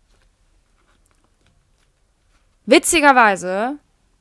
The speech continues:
habe ich dann richtig, richtig, ähm, viel gearbeitet im zweiten Halbjahr der vierten Klasse und mich weiter mit meinen Eltern, auch ich glaube sogar mit Nachhilfe, ich weiß es gar nicht so genau. Und habe in Mathe dann eine zwei. Ja.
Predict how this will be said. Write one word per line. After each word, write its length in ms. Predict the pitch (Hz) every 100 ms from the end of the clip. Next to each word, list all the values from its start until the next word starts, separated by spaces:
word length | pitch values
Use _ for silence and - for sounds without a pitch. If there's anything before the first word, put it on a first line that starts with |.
| -
habe 200 | 208 214
ich 80 |
dann 240 | - 202 202
richtig, 480 | 220 262 269 - _ _
richtig, 540 | 214 240 - 233 - _ _ -
ähm, 420 | 202 190 180 - _
viel 360 | - 269 277 254
gearbeitet 560 | 208 202 202 185 165
im 100 | 165
zweiten 380 | 151 165 160 160
Halbjahr 360 | 160 156 156 151
der 140 | 151
vierten 500 | - 180 160 156 156
Klasse 380 | - 156 - 202
und 160 | 202 190
mich 220 | 185 -
weiter 500 | 170 175 180 170 165 _ _ _ _ _ _ _ -
mit 120 | 175
meinen 200 | 185 175
Eltern, 360 | 180 180 185
auch 120 | 143 160
ich 80 |
glaube 200 | 190 165
sogar 200 | 170 156
mit 100 | 160
Nachhilfe, 420 | 170 175 185 175 175
ich 120 | 170
weiß 160 | 165
es 100 | 165
gar 140 | - 147
nicht 120 | 160
so 100 | 156
genau. 280 | 160 151 170 _ _ _ _ _ _ _ _ _ _
Und 80 | 294
habe 140 | 359
in 80 | 349
Mathe 200 | 208 190
dann 140 | 208 226
eine 100 | 285
zwei. 320 | 370 403 233 _ _ _ - - _ _ _ _ _ _ _ - - _ -
Ja. 240 | 190 175